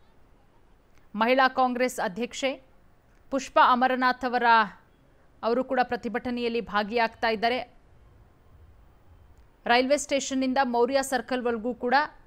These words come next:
ರ್ಯಾಲಿಯನ್ನ ಮಾಡ್ಲಾಗತ್ತೆ. ಅದಾದ ಮೇಲೆ ಮೌರ್ಯ ಸರ್ಕಲ್‌ನಲ್ಲಿ ದೊಡ್ಡ ಮಟ್ಟದಲ್ಲಿ ಪ್ರತಿಭಟನೆಯನ್ನ ಮಾಡೋದಕ್ಕೆ ನಿರ್ಧಾರವನ್ನ ಮಾಡ್ಕೊಳ್ಳಲಾಗಿದೆ. ದಿನದಿಂದ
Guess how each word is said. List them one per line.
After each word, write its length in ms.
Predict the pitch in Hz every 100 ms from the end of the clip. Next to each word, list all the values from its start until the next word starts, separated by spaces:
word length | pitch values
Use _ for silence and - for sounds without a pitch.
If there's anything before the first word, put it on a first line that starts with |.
| -
ರ್ಯಾಲಿಯನ್ನ 540 | 180 233 269 302 285 277
ಮಾಡ್ಲಾಗತ್ತೆ. 640 | 247 220 214 214 208 - 254 - _ _ _ _ - - - - - - - - _ -
ಅದಾದ 420 | 214 233 285 302
ಮೇಲೆ 300 | 285 294 294 359 - - - - _ _ _ _ - - - _ -
ಮೌರ್ಯ 320 | 220 277 311 302
ಸರ್ಕಲ್‌ನಲ್ಲಿ 680 | 302 247 285 269 269 294 226
ದೊಡ್ಡ 200 | 220 262
ಮಟ್ಟದಲ್ಲಿ 460 | 254 254 247 247
ಪ್ರತಿಭಟನೆಯನ್ನ 760 | 247 240 226 220 247 247 247 233
ಮಾಡೋದಕ್ಕೆ 680 | 226 220 220 214 214 262 269 _ _ _ -
ನಿರ್ಧಾರವನ್ನ 720 | 214 240 196 247 247 226 240
ಮಾಡ್ಕೊಳ್ಳಲಾಗಿದೆ. 880 | 233 214 208 - 220 226 226 196 - - _ - _ - _ _ - 180
ದಿನದಿಂದ 400 | 269 269 302